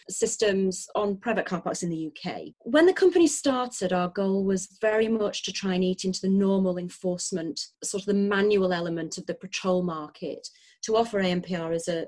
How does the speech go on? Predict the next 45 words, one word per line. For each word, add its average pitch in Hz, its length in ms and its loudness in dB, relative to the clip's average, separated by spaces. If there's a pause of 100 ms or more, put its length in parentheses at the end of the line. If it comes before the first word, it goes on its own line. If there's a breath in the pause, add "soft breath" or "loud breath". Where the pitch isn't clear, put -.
as 175 120 -6
a 185 40 -2
much 190 480 0
more 175 220 -4
superior 170 680 -4
alternative. 160 760 -10 (680)
Now, 208 120 2
of 208 100 0
course, 214 180 0
development 214 520 2
of 190 80 -2
all 208 240 6
those 190 240 0
lovely 202 380 2
added 180 280 -4
benefits 208 480 -2
that - 120 -4
come 185 180 -2
with 180 100 -2
A 170 60 -4
N 160 180 -8
P - 160 -12
R, 208 420 -2
all 175 160 -2
the 151 100 -12
rich - 280 -4
data, 202 720 0 (360 soft breath)
the 180 80 4
in-depth 175 340 0
reporting, 208 960 0
increased 180 400 -6
compliance, 208 1000 -4
and 175 200 -8 (300 soft breath)
all 220 160 2
of 220 80 -4
the 202 60 -6
fancy 196 400 -2
linking 190 420 0
the 180 80 0
A 185 140 0
P 185 160 -8
I 175 140 -6
stuff 180 400 -6
into 175 180 -8
the - 80 -18